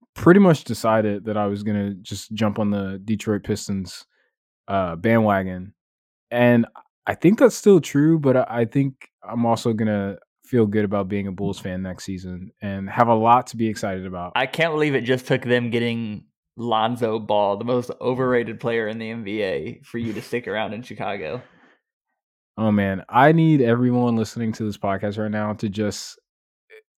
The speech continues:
Speaker 1: just send as much hate mail, text messages, whatever you can to Noah and explain to him why his,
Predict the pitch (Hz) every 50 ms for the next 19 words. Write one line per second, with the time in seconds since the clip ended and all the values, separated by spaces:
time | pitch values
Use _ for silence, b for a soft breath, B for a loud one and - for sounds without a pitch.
0 | _ _ - 117 113 135 127 113 - - - - _ _ _ _ _ _ _ _
1 | _ _ _ _ _ - - - - - - - - - - 170 160 156 147 131
2 | 123 113 110 113 107 104 107 113 127 131 - - - _ _ _ _ _ _ _
3 | _ _ _ _ - - 151 156 160 151 147 147 143 143 143 139 139 139 139 135
4 | 135 135 131 - _ _ _ _ _ _ _ - - 143 135 127 - 139 135 127
5 | 131 131 127 127 117 110 104 110 113 113 123 127 127 131 123 117 113 107 - -
6 | 117 113 107 101 98 95 95 92 - 107 101 101 101 98 98 95 90 90 - 98
7 | 104 104 95 - - 110 107 104 104 104 101 98 98 98 95 95 98 95 95 95
8 | 92 95 107 98 95 - -